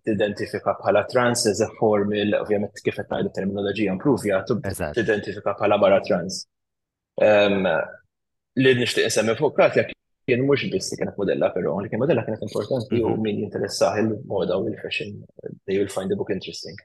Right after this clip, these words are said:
Speaker 1: Però nies L G B T ser jaraw ukoll li Katja Saunders bħal Marsha Johnson u, um, Sylvia Rivera kienet tiġbor in-nies,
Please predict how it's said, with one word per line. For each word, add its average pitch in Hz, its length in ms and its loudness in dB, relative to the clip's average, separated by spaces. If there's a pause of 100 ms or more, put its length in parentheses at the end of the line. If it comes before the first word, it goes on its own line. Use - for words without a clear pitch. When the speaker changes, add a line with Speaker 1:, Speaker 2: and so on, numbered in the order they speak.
(420)
Speaker 1:
Però 127 220 6
nies 123 220 4
L 107 100 4
G 113 80 2
B 98 140 0
T 196 180 4
ser 120 240 4
jaraw 104 380 6
ukoll - 340 0
li 101 560 2
Katja 113 300 2
Saunders 95 640 0 (180)
bħal 95 320 2
Marsha 202 240 -2
Johnson - 600 -6
u, - 80 -6 (680)
um, 98 160 2
Sylvia 117 320 2
Rivera 107 400 4
kienet 107 320 2 (320)
tiġbor 120 380 6
in-nies, 101 420 0